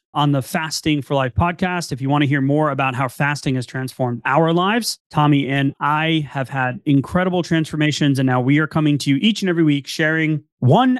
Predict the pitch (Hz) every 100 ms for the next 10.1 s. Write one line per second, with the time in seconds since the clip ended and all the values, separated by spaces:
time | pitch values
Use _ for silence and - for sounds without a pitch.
0 | - 180 - - 185 156 135 - 202 196
1 | 196 185 _ - 135 135 202 240 208 -
2 | 226 - 190 175 139 156 165 180 165 156
3 | 147 135 165 - 202 220 - 190 175 151
4 | 165 160 - 151 147 151 - 151 143 139
5 | 131 _ - 143 123 165 170 156 147 139
6 | - 135 131 123 135 127 123 - 151 151
7 | 190 202 180 160 151 143 139 135 127 160
8 | - 170 160 156 - - 202 202 165 151
9 | 151 147 156 147 135 156 - 151 143 143